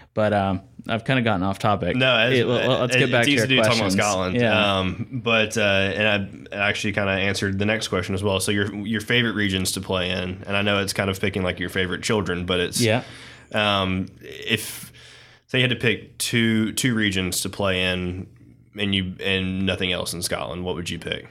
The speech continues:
Speaker 1: So, uh, Saint Andrews,
Speaker 2: Right.
Speaker 1: I'm biased, lived there, um, own an apartment there, just love it,
Speaker 2: Yeah.
Speaker 1: absolutely love it.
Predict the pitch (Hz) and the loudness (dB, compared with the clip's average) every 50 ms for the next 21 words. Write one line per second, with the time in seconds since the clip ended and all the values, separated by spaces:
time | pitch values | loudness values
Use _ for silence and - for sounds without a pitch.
0 | - - - - - 131 117 110 107 107 104 104 104 101 101 98 92 - - - | -12 -10 -8 -4 -2 0 0 2 2 2 2 2 2 0 0 0 -2 -4 -4 -2
1 | 104 98 85 80 73 78 - - - - - 123 113 107 107 107 107 104 104 101 | -2 0 0 0 -2 -4 -4 -6 -6 -4 -2 0 0 2 2 2 2 2 2 4
2 | 101 101 98 104 98 95 95 85 - - - - 87 107 107 95 98 95 95 95 | 4 4 2 2 2 0 0 -2 -4 -8 -8 -4 0 0 2 2 2 2 2 2
3 | 95 92 90 - - - - - - - - - - - 90 113 110 107 101 104 | 2 0 0 0 -2 -4 -6 -8 -12 -16 -16 -14 -10 -6 -2 0 0 0 0 0
4 | 107 107 101 101 98 101 101 98 98 95 - - - 98 101 90 80 80 78 82 | 0 2 2 4 4 2 2 2 2 0 0 -2 -4 -2 -2 0 0 -2 -2 -2
5 | 82 - - - - - - _ _ _ - - - - - 117 110 107 101 87 | -4 -4 -6 -8 -10 -12 -16 _ _ _ -18 -16 -10 -6 -2 0 0 2 0 0
6 | 92 - - 113 101 - - 92 92 - - 104 98 92 98 98 98 - - 85 | -2 -2 0 -2 0 0 -2 -4 -2 0 0 2 2 2 0 0 -2 -4 -4 -4
7 | 98 120 117 107 101 92 92 85 - - - 123 117 104 92 87 123 110 98 95 | -2 0 2 2 2 2 0 0 -2 -2 -2 0 0 2 2 2 2 2 2 2
8 | 101 104 101 92 95 92 - - | 2 2 2 2 2 0 -2 -4